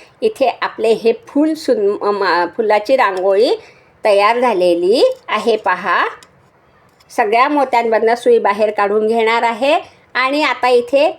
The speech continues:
आपली ही फुलाची डि-, म-, रांगोळी तयार झालेली आहे.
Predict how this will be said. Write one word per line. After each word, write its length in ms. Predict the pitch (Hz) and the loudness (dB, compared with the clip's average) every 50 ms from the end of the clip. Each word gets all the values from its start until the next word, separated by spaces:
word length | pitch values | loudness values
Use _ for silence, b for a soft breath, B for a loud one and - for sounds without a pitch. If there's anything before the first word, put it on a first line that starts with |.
| _ _ - | _ _ -6
आपली 280 | - 220 - - 247 254 | -6 -6 -4 -2 -2 0
ही 200 | 262 247 269 254 | 0 0 -4 -6
फुलाची 500 | 262 - 262 214 202 208 214 208 254 226 | -4 -4 -2 0 0 0 0 0 -4 -2
डि-, 200 | 208 208 - - | -2 -4 -4 -4
म-, 240 | 202 220 208 196 | -4 -4 -4 -2
रांगोळी 460 | 185 180 196 196 190 196 196 208 220 226 220 | -2 -2 -2 -2 -2 0 0 0 -2 0 0
तयार 260 | 220 196 175 175 214 | 0 2 2 2 0
झालेली 380 | 208 233 220 214 220 220 214 220 | 0 0 0 2 0 0 0 0
आहे. 360 | 220 226 226 - 277 285 339 | -2 -2 0 0 0 0 0